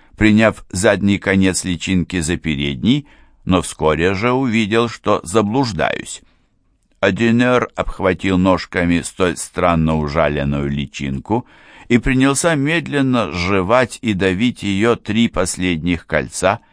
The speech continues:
Личинка изо всех сил шевелит своими коротенькими ножками, бьётся, протестует движениями головы и челюстей, а динер продолжает жевать.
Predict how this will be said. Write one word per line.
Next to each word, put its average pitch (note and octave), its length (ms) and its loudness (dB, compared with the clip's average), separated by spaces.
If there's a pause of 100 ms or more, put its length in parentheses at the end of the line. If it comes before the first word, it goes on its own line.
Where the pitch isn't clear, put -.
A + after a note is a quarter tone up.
(460)
Личинка F3 640 0
изо C3 220 0
всех D3 340 -4
сил D3 500 0
шевелит A#2 680 0
своими F2+ 580 0
коротенькими E2 920 -2
ножками, G#2 760 -2
бьётся, E2+ 760 -4 (360)
протестует B2 720 0
движениями F2+ 840 0
головы D#2+ 560 -2
и C#2+ 40 -10
челюстей, D#2+ 760 -4 (380)
а A#2 100 0
динер B2+ 500 0
продолжает G#2+ 840 -2
жевать. E2+ 640 -6